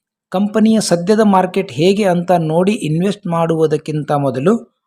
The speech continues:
ಆ ಕಂಪನಿಯ ಬಗ್ಗೆ ವಿವರವಾಗಿ ತಿಳಿದುಕೊಂಡು ಹೂಡಿಕೆ ಮಾಡಬೇಕು. ಕಂಪನಿಯ ಹಿನ್ನೆಲೆಯನ್ನು ಅರಿತುಕೊಳ್ಳಬೇಕು. ಕಂಪನಿಯ ಇಂದಿನ ಷೇರು ಮೌಲ್ಯವನ್ನಷ್ಟೇ ನೋಡಿ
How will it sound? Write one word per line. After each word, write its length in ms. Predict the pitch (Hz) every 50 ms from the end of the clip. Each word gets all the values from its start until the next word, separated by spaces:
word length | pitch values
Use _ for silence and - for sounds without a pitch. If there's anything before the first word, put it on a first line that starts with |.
| _ _ 143
ಆ 140 | 151 180
ಕಂಪನಿಯ 640 | 190 185 - - 160 175 180 - 233 220 220 208 196
ಬಗ್ಗೆ 380 | 180 160 160 160 156 147 160 160
ವಿವರವಾಗಿ 720 | 147 143 151 160 180 196 202 185 170 160 156 147 165 165
ತಿಳಿದುಕೊಂಡು 720 | - - 135 156 180 185 175 170 - 151 139 139 147 190 208
ಹೂಡಿಕೆ 520 | - - _ - 147 170 175 180 - 175
ಮಾಡಬೇಕು. 680 | 160 151 143 143 143 135 131 143 135 - - - - _ _ _ _ _ _ _ _ _ _
ಕಂಪನಿಯ 540 | - 156 180 185 170 - 165 160 160 156 151
ಹಿನ್ನೆಲೆಯನ್ನು 720 | 123 131 151 170 175 170 165 160 156 151 147 151 147 135
ಅರಿತುಕೊಳ್ಳಬೇಕು. 1000 | 139 139 151 156 - 190 - - 156 151 147 135 139 139 135 - 139 131 - _ _ _ _ _ _ -
ಕಂಪನಿಯ 460 | - 156 170 165 - 170 165 165 160 156 -
ಇಂದಿನ 340 | - 165 180 185 208 196 185
ಷೇರು 320 | 170 - - 160 156 156
ಮೌಲ್ಯವನ್ನಷ್ಟೇ 880 | 151 151 143 156 175 175 165 156 156 156 156 151 - _ _ 175 190 208
ನೋಡಿ 460 | 202 175 160 151 147 147 147 147 -